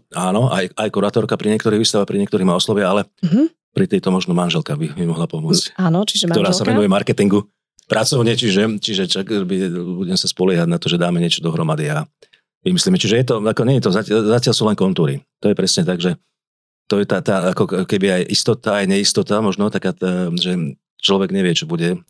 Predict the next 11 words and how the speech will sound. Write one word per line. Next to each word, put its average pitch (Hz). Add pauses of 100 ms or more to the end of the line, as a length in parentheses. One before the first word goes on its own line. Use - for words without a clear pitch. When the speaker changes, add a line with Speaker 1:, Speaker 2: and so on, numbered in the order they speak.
(420)
Speaker 1:
o 87
rok -
v -
rámci, -
v 80
rámci 85
tohto 78
výtvarného 156
umenia 165
a 82
výtvarníctva. 82